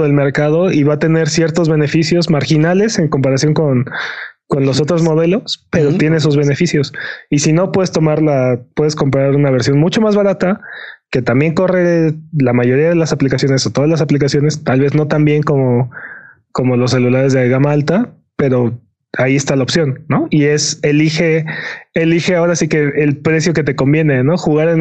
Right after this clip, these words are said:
Speaker 1: Xbox One o, de lanzamiento o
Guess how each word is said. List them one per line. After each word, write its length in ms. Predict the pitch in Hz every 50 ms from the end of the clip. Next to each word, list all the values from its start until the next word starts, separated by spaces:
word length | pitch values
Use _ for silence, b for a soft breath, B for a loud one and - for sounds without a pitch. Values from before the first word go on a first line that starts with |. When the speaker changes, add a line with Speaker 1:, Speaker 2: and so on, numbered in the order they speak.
| 160 151
Speaker 1:
Xbox 300 | 156 156 160 151 156 - 156 151
One 400 | 156 160 170 180 180 190 180 147
o, 180 | 131 - - -
de 200 | 147 131 131 127
lanzamiento 720 | 127 139 143 139 143 147 165 185 190 175 - 226 262 - B B B B B B B B B B
o 500 | 185 147 143 139 135 135 135 135 135